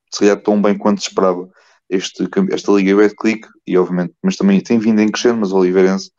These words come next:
acabou por, eh, por estar aqui em, em maior destaque, garantir a, a vitória nesta, nesta partida.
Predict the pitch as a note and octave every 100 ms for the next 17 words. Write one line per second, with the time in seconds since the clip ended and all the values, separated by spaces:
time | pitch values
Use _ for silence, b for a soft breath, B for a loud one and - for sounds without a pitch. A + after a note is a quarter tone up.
0 | b b b G2 F#2+ F#2+ F#2+ - F#2+ F#2
1 | F#2 F#2 F#2 - - F#2+ F#2 - F#2+ F#2+
2 | F#2 F2+ F2+ F#2 F#2 F#2+ F#2+ F#2+ G2 -
3 | F#2+ - - F2 F#2 G#2 G2 G2 F#2+ F#2
4 | F#2 - _ b b b G#2+ G2 G2 G#2
5 | G2 F#2+ F#2+ F#2+ - F#2+ F#2+ G#2+ G#2 A2
6 | A2+ G#2+ A#2+ A#2+